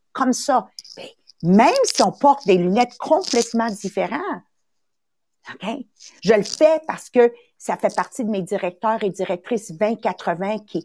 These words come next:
qui tiennent le flambeau pour ma compagnie. Mais c'est pas n'importe qui que je fais ça. Vous me comprenez ? C'est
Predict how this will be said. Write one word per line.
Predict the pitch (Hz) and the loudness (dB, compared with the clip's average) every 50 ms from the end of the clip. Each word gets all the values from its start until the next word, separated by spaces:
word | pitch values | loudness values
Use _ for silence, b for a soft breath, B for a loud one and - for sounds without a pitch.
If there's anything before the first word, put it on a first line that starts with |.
| b b b b b - | b b b b b -6
qui | - 202 - | -6 -6 -6
tiennent | - - - 311 294 277 262 247 220 | -6 -4 0 2 4 4 4 6 4
le | 208 202 | 4 2
flambeau | 208 - - 214 180 180 175 160 160 233 233 - - | 2 -4 -2 0 0 0 0 2 4 4 4 4 0
pour | - 175 180 | -4 -4 -4
ma | 170 147 - _ | -4 -6 -8 _
compagnie. | - 180 165 165 - 147 151 175 185 202 165 135 - _ _ _ _ _ _ _ _ _ _ _ _ _ _ _ _ _ _ _ _ _ _ _ _ | -6 -6 -6 -4 -6 -6 -4 -4 -6 -6 -8 -10 -14 _ _ _ _ _ _ _ _ _ _ _ _ _ _ _ _ _ _ _ _ _ _ _ _
Mais | - - | -20 -14
c'est | - 160 - - _ | -14 -14 -14 -2 _
pas | 254 254 247 | 4 6 6
n'importe | 233 208 - - 165 - - - 170 147 - | 6 4 4 2 0 -2 -2 -4 -6 -6 0
qui | - 349 415 - | 0 0 0 0
que | - 175 | -2 -6
je | - - | -6 -6
fais | - 156 147 | -6 -8 -8
ça. | - - - 170 156 135 127 _ _ _ _ | -8 -4 -2 -2 -2 -2 -6 _ _ _ _
Vous | 143 165 170 | -8 -6 -6
me | 170 | -2
comprenez ? | - 175 170 - 185 202 262 269 214 | -2 -4 -2 0 0 0 0 -2 -2
C'est | - - 190 - - | -4 -4 -6 -6 -8